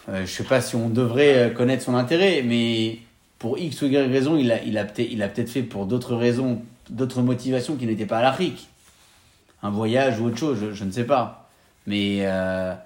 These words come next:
c'est vrai que la Gemara, elle, elle, euh, elle se penche beaucoup,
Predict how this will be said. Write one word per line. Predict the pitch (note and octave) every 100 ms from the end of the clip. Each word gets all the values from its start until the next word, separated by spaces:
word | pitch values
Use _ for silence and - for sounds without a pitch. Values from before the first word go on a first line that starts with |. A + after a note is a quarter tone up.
| _ _
c'est | C3
vrai | B2
que | A#2
la | G#2+
Gemara, | A#2 C#3 A#2+
elle, | A2 -
elle, | G#2 G2+ G2+
euh, | G2 G2 F#2+
elle | G#2 G#2+
se | G#2 A#2
penche | - C#3+ A2+
beaucoup, | A2+ D#3 - - D#3 C#3+